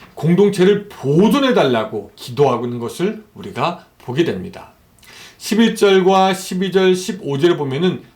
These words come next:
보존이라는 말이 나오는데요. 그 보존은 어떤 한 사람에게 해당되는 것이 아니라 공동체에 해당되는 겁니다.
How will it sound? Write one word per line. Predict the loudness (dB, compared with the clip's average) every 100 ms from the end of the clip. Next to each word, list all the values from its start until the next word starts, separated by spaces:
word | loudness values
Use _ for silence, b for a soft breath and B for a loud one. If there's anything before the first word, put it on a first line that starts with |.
| _ -16
보존이라는 | -6 -2 2 2 4 0 0 -2
말이 | -4 -4
나오는데요. | -6 -6 -8 -10 -8 -8 -8
그 | -10
보존은 | -6 -6 0 0 0 B B -10
어떤 | -10 -4 -4
한 | -4 -6 -4
사람에게 | -2 -2 0 -2
해당되는 | -4 -4 -4 -4
것이 | -4 -4
아니라 | -6 -2 -4 -4 B _
공동체에 | -2 4 6 4 2 -4 -6
해당되는 | -4 -6 -8 -12
겁니다. | -14 -18 -20 -20